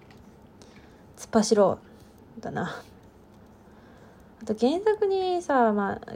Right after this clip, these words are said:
原作に近づけたいという気持ちと、自分の絵ってあるじゃん。なんか自分だとこうするな、みたいな。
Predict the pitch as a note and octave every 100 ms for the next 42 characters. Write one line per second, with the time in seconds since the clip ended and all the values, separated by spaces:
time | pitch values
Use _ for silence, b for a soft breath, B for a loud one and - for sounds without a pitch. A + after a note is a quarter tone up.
0 | A3 C4 D4 D#4 D4+ C#4 B3+ - - -
1 | - - - - - - A3+ A3+ - -
2 | B3+ A#3+ A#3+ B3+ B3 A#3+ A3 G#3 F#3+ F#3+
3 | F#3 - F#3+ F#3+ - G3+ F3 - - -
4 | - B B B B B - - - -
5 | - A3 A#3+ B3+ B3+ A#3+ - - - -
6 | - - - - - - - - G#3+ G#3+
7 | - A#3 - G3+ F#3 G#3 F#3+ F3+ D#3 D#3+
8 | G3 G3+ A3 A3+ A3 F3 F#3+ F3+ F#3 F3+
9 | E3+ E3 - - - -